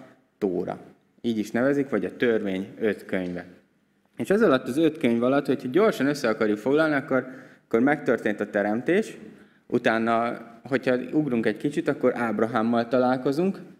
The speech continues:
és Ábrahámnál ki-, kicsit meg kell állnunk, hiszen ott van egy nagyon fontos pont. Isten szövetséget köt Ábrahámmal, és ebben a szövetségben Isten ígér Ábrahámnak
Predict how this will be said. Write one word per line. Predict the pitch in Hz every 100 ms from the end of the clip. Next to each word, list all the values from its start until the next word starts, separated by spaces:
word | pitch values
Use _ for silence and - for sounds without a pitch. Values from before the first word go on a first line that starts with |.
| _ _ _
és | -
Ábrahámnál | - 254 170 139 131 139 135
ki-, | 139 214
kicsit | - 196 151 -
meg | 131 160
kell | 135 123
állnunk, | 127 117 127
hiszen | 127 127 139 139 - -
ott | 123
van | 190
egy | 160
nagyon | 160 160 120
fontos | - 120 120 110
pont. | - 123 98 90 - - _ _ _ _ _
Isten | 175 - 165
szövetséget | - 180 135 107 - 104 101 104
köt | 104 101
Ábrahámmal, | 95 101 120 120 127 160 226 - - - _ _ _
és | - -
ebben | 147 160
a | 147
szövetségben | 151 214 127 - 131 131
Isten | 131 131 135 127
ígér | 143 151 110 101 101 -
Ábrahámnak | 120 110 101 101 95 95 92 95